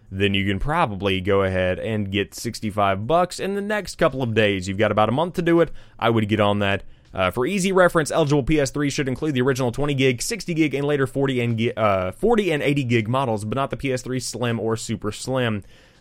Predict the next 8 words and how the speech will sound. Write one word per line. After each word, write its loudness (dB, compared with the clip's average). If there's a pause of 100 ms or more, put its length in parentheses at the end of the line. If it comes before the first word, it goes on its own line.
(160)
Uh, -2
that 2
is 0 (300)
pretty -2
much 0
what 0
you've -2
got. 2